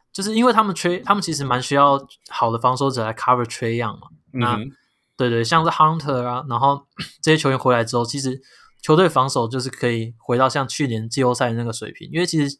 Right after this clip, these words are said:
Speaker 1: 像他们打，去年打季后赛，其实他们的防守算是不差的，对。
Speaker 2: 嗯哼。Yeah，所以，所以其实最不懂的就是这样，所以纯，纯粹只是阵容问题嘛。因为，因为去年有，明明，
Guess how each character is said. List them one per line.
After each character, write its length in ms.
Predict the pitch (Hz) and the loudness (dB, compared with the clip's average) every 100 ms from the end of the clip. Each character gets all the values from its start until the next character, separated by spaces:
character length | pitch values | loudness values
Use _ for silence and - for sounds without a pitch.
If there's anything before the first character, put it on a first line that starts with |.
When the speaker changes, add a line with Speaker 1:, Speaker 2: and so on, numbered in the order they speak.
| - | -8
Speaker 1:
像 300 | - 180 160 | -2 0 2
他 100 | 170 | 0
们 100 | 156 | 0
打， 120 | - | -4
去 140 | - | -2
年 100 | 156 | 0
打 100 | 127 | 0
季 160 | 113 131 | -2 -2
后 60 | |
赛， 120 | 127 127 | 0 0
其 140 | 123 | -2
实 140 | 120 | -2
他 80 | 131 | -2
们 120 | 143 | -2
的 120 | 120 - _ _ _ - | -4 -10 _ _ _ -2
防 140 | 151 | 0
守 120 | 180 | 2
算 140 | 123 135 | 0 0
是 80 | 127 | -2
不 140 | 127 | -4
差 280 | - 110 107 | -4 -4 -4
的， 140 | - 135 - | -8 -20 -18
对。 180 | - - | -16 -8
Speaker 2:
嗯 120 | 123 | -8
哼。 200 | 110 107 - _ _ _ _ _ _ _ _ _ - - _ - - | -6 -10 -14 _ _ _ _ _ _ _ _ _ -20 -20 _ -18 -2
Yeah， 220 | 226 - | 0 0
所 180 | - 285 | 4 4
以， 100 | 180 | 4
所 200 | - 294 | 2 2
以 100 | 180 | 2
其 180 | - 170 | 2 0
实 140 | 196 | 0
最 220 | - 240 | 2 2
不 120 | 202 | 2
懂 260 | 220 151 120 | 0 0 0
的 60 | 123 | 0
就 140 | 170 | 0
是 40 | |
这 60 | 185 | 0
样， 80 | - | 0
所 160 | 254 | 2
以 80 | 226 143 | 2 0
纯， 440 | 185 - 170 160 | -8 -8 -8 -6
纯 240 | - 180 | 0 2
粹 160 | 190 240 | 6 4
只 120 | 143 | 4
是 120 | 143 | -2
阵 220 | 180 208 151 | 0 2 2
容 180 | 120 | 2
问 140 | 147 123 | 0 -2
题 160 | - | -4
嘛。 160 | - - - _ - - - - | -12 -14 -18 _ -20 -20 -20 -2
因 120 | 226 | 4
为， 140 | 240 | 4
因 100 | 190 | 4
为 140 | 247 202 | 2 4
去 180 | - 208 | 2 2
年 400 | 127 113 123 135 _ _ | 0 -2 -4 -8 _ _
有， 180 | 175 165 | -2 0
明 180 | 160 185 | 4 4
明， 240 | 190 180 | 2 -2